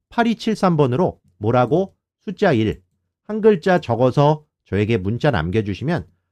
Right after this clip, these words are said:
원픽 텔레그램 바로 들어오실 수 있는 링크를 답장으로 공유를 드리고 있으니까 그 링크 클릭하셔서 텔레그램 누구나 들어오실 수가 있습니다. 아시겠죠?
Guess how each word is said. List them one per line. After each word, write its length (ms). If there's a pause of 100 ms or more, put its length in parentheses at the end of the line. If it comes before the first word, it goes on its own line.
(120)
원픽 360
텔레그램 520
바로 380
들어오실 520
수 120
있는 320
링크를 640 (600)
답장으로 680
공유를 380
드리고 260
있으니까 580 (280)
그 80
링크 400
클릭하셔서 920 (300)
텔레그램 600 (100)
누구나 340
들어오실 460
수가 220
있습니다. 560 (240)
아시겠죠? 680